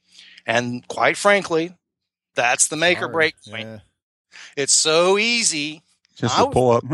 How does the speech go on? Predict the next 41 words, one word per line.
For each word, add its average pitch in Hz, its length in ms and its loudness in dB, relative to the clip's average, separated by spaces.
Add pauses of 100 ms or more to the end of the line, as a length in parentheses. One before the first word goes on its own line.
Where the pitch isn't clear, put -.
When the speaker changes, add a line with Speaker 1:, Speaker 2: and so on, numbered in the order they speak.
(200)
Speaker 2:
Get 107 160 -18 (120)
Speaker 1:
Yeah. 160 140 -2
Speaker 3:
pull 156 120 4
up 151 100 4
Speaker 2:
comfortable. - 20 -2
Speaker 3:
and 131 100 0
have 139 160 2
a 135 60 -8
beer, 131 340 2
you 101 120 0
know? 123 200 -4
<laughs> 156 40 -8
Speaker 1:
Exactly. 170 640 2
Speaker 3:
I'm 131 160 -2
Speaker 1:
I'm, 104 60 -6
Speaker 3:
done. 120 140 -14 (360)
Speaker 1:
I'm 247 240 0
gonna 220 180 -6
do 196 140 -2
a 180 60 4
hundred 220 240 0
forty 214 260 -6
miles 240 400 0
today, 147 260 0
but 131 140 -4
after 175 320 2
eighty, 233 260 -2
I 160 120 2
come 170 260 -8
back 202 200 2
and 120 100 -8
I'm 139 140 -10
smelling 170 380 -6
barbecue 160 580 -4
and 139 100 -8
I'm 196 140 -2
seeing 180 380 -4
cold 190 400 0
beer 196 360 0
and 143 120 -2
the, 127 180 -6